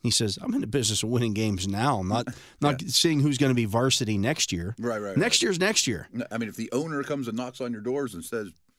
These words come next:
Speaker 2: "Put some guys in there," you
Speaker 1: Yeah.
Speaker 2: know, well, okay, that's what we'll do. But <laughs> the, the job at hand is doing everything you can to beat the Panthers.
Speaker 1: I don't even know who you would put in there.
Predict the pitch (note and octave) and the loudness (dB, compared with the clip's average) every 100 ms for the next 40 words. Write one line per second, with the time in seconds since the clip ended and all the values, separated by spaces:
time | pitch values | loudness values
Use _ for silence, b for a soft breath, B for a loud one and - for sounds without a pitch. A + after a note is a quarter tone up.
0 | _ _ _ A3+ - C3+ A2+ G#3 F3 A2+ | _ _ _ -6 -4 -4 -2 -2 -2 -4
1 | G2 F#2 E2+ D#2+ C2 - G2+ F2 A#2 G#2 | -6 -8 -8 -12 -12 -4 -2 -2 -6 -10
2 | - - F2+ G#2+ A#2 A2 C3 A#2 B2+ A#2 | -14 -16 -10 -6 -4 -4 -4 -4 -4 -8
3 | - - B2 F#3 A#2+ F2 G2 - - - | -10 -10 -4 -2 -4 -6 -10 -12 -16 -14
4 | G#2+ - - - _ _ - A#2 G2 A2+ | -14 -12 -14 -14 _ _ -8 -8 -6 -8
5 | G#2+ A#2+ C#3+ C3 A2+ D#3+ D3 A#2 A#2+ A#2 | -4 -4 -4 -6 -6 -6 -4 -6 -6 -8
6 | - B2+ B2 A#2+ B2 B2+ G#2+ G2 G#2+ F2+ | -6 -4 -2 -2 -4 -4 -6 -10 -10 -14
7 | - B2+ F#3+ C3+ - A3 A#3+ F#3 D#3+ D#3 | -14 -10 -10 -8 -2 0 2 2 4 4
8 | C3 A2+ - A2+ D#3 G#3 G#2 - | 2 0 0 0 2 2 0 -4